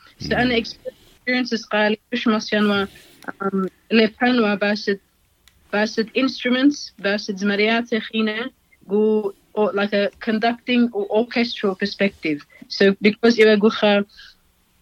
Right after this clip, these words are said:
Speaker 1: um, orchestral environment، بش
Speaker 2: مهم.
Speaker 1: مثلًا
Speaker 2: مهم.
Speaker 1: من إتن trumpet، إكلة trumpet، إكلة أن instruments خينة،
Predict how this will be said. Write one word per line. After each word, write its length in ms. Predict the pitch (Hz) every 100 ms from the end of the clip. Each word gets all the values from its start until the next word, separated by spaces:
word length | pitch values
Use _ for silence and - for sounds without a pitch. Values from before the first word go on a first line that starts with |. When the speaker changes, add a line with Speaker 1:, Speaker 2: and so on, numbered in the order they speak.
| _ _
Speaker 1:
um, 280 | 208 202 196 - -
orchestral 760 | 220 233 254 - 226 214 202 185 _ _ _ _ _ _ -
environment، 580 | 220 208 220 254 294 -
بش 160 | - -
Speaker 2:
مهم. 140 | 90
Speaker 1:
مثلًا 280 | - 135 165 - _ - _ _ -
Speaker 2:
مهم. 180 | 87 85
Speaker 1:
من 260 | - 208 156 202 - - _ _ _ _ _
إتن 260 | 240 - 226
trumpet، 600 | - 247 247 202 190 - 208
إكلة 380 | 233 254 226
trumpet، 440 | 208 214 202 208 196
إكلة 380 | 220 233 214 196
أن 280 | 208 202
instruments 340 | 208 - 202 202
خينة، 440 | - 220 208 196